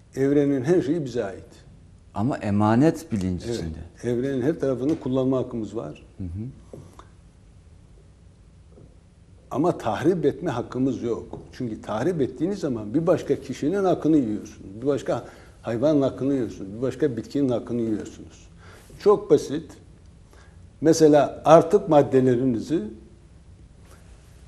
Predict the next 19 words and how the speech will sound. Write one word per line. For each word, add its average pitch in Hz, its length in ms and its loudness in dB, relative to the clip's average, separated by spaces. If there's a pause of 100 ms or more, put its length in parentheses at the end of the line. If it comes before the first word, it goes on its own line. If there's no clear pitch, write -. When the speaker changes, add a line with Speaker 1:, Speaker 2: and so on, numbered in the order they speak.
(640)
Speaker 1:
tabiatın 143 580 6
herhangi 135 420 2
bir 120 60 -2
yerine 120 240 0
attınız 131 440 -2
düşün. 95 240 -12
Bahçeye 135 460 0
atın 135 340 -6
vesaire 120 500 -4
vesaire. 107 300 -4
Speaker 2:
Hı 98 100 -8
hı. 107 40 -6 (180)
Speaker 1:
Ne 185 100 2
olur 120 300 2
bahçeye 131 320 0
attığınız 107 340 -8
zaman? 110 300 -12 (760)
Ya 170 220 8
ağaç 160 480 8